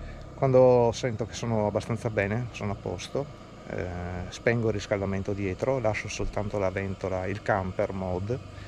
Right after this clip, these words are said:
perché purtroppo ho il frigo e quindi devo, per mantenere attiva, funzionante la presa accendi sigari,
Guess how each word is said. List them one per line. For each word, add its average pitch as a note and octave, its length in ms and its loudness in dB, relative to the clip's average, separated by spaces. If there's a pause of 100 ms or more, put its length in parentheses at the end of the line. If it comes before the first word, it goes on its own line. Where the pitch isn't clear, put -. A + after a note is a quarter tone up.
(160)
perché A2+ 200 -4
purtroppo A#2 460 4
ho A2+ 60 6
il A2+ 80 2
frigo A#2 520 4 (300)
e - 100 -4
quindi A2+ 260 0
devo, G2+ 1000 4
per A2 140 0
mantenere G#2+ 680 2 (320)
attiva, G2+ 600 0 (840)
funzionante G#2+ 640 0
la F#2+ 100 2
presa G#2+ 260 0
accendi G#2+ 280 -4
sigari, A2+ 540 -2